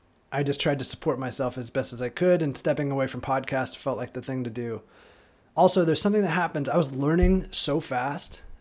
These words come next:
in so many different directions. Life was teaching me. I wa-, I wasn't learning through books. I wasn't learning through,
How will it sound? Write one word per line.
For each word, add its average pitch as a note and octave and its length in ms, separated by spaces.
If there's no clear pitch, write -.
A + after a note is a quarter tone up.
in C#3 120
so D3 160
many C#3+ 160
different C#3 280
directions. C3+ 600
Life C#3+ 300
was C#3+ 140
teaching D3+ 360
me. D#3+ 200
I C3+ 80
wa-, D3 200
I C3+ 60
wasn't C#3+ 240
learning C#3 240
through C#3+ 140
books. C3+ 360
I C3 60
wasn't C3 280
learning C3+ 260
through, B2+ 380